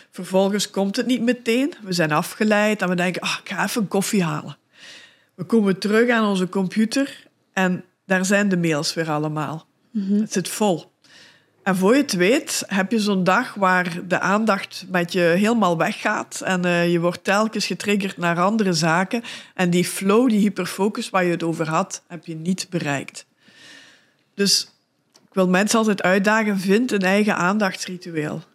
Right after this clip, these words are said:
Speaker 1: Ik, eh, had zoveel gelezen over, eh, aandachtsritueel, al de research erover, eh, bekeken. Dus ik heb mezelf uitgedaagd van zelf een aandachtsritueel te creëren.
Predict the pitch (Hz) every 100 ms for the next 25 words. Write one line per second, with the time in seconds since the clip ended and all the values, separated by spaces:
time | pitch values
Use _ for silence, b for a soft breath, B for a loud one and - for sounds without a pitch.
0 | - 175 - 180 170 180 180 - - 214
1 | 247 247 190 180 170 202 226 233 175 202
2 | 190 185 170 - 175 196 208 - 220 -
3 | 196 196 208 180 185 180 170 202 - 208
4 | 208 - 190 196 190 185 180 170 165 165
5 | 190 190 254 B B B B B 196 202
6 | 220 208 185 208 247 240 180 208 202 185
7 | 180 185 - 208 180 175 196 202 220 208
8 | 196 175 196 196 196 - 202 196 175 180
9 | 185 - 175 170 170 196 247